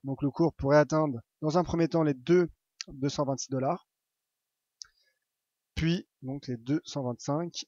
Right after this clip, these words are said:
et, euh, le, comme vous le savez, hein, le retracement à cinquante pour cent qui est le seuil de retracement majeur à deux quarante-trois dollars. Deux zéro quarante-trois, pardon.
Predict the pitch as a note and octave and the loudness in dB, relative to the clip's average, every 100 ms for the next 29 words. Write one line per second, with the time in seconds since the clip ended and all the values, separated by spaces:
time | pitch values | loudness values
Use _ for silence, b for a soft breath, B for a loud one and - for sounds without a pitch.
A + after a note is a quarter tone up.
0 | _ _ _ D#3 D3+ - _ - A#2+ A#2 | _ _ _ -2 0 -2 _ -10 -6 -4
1 | A#2 A#2 A2+ A2+ B2+ D3+ E3+ - _ D3+ | -4 -6 -6 -4 0 4 2 0 _ -2
2 | C#3 B2+ D3+ F#3 D3+ C3+ - C#3+ D#3+ D3 | -2 0 2 4 4 2 0 -4 -4 -2
3 | C#3 B2+ C3 - D#3+ C#3 B2+ A#2+ D3+ C3+ | -4 -4 -4 -4 -4 -4 -4 -2 -2 -2
4 | A#2+ B2 - B2+ A#2+ C3 D#3 - _ _ | -4 -6 -6 -4 -4 -2 -4 -4 _ _
5 | _ A#2+ B2+ C#3+ D3+ B2+ - - C3 A2 | _ -10 -4 -4 -4 -4 -6 -8 -10 -10
6 | - _ _ - D3+ C#3+ C#3+ C3 A#2 A#2 | -14 _ _ -2 0 4 2 0 -6 -10
7 | G#2 F#2+ E2+ | -14 -14 -18